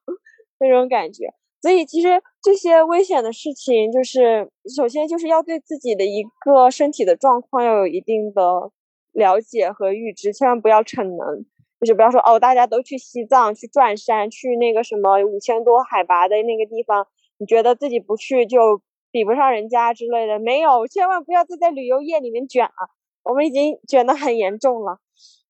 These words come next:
你就不要再攀比谁去了哪，谁没有去了哪。第二个呢，就是行车的路上，就是千万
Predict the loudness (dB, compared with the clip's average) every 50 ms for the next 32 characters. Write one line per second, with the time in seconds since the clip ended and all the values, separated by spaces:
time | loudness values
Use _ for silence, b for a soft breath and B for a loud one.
0 | _ _ _ _ _ _ _ _ _ _ -6 0 0 0 2 4 4 4 4 4
1 | 2 0 2 0 -2 -2 -2 -6 -6 -2 -2 -2 -2 0 0 0 0 0 0 -4
2 | -8 -6 -6 -6 -2 0 0 0 -2 -2 -4 -4 -4 -4 -4 -4 -6 -8 -10 _
3 | _ _ 2 4 6 6 6 4 4 2 2 0 -2 -8 -10 -8 -8 -8 -8 -6
4 | -4 -4 -4 -2 0 -2 2 2 2 2 2 0 0 0 0 0 0 0 -2 -6
5 | -4 -6 -8 -8 -6 -2 0 2 4 4 4 4 2 2